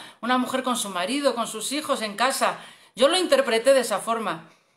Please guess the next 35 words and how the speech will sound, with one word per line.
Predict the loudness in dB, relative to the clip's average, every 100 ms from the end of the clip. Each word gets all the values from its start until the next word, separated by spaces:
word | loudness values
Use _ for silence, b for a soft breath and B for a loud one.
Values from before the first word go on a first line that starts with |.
| b _
pero | -2 0
con | 0 -2
el | -4 -2
tiempo, | 2 2 6 4 4 -4
con | -6
el | -4
tiempo, | -2 -2 0 0
pues | 0 -2
Dios | -2
me | 0
ha | 0
ido | 0 -2
revelando | -2 0 -2 -2 -6
que | -6 -2 -2
esa | 0
no | 0
es | 0
la | -2
interpretación. | -6 -10 -10 -8 -10 -8 -8 B B B B _ _
La | -4 -4
mujer | -4 2 4 4 0
virtuosa | -2 -4 0 0 2 0
que | -2
leemos | -2 -2 -2
en | -6
Proverbios | -6 -4 -4 -4 -4
treinta | -6 -4 -4
y |
uno | -4 -4
diez | -4 -4 -6 b b b b
no | 0 2
es | 4
una | 2
mujer | 2 0 -2 -2
sumisa, | -4 -6 -6 -6 -8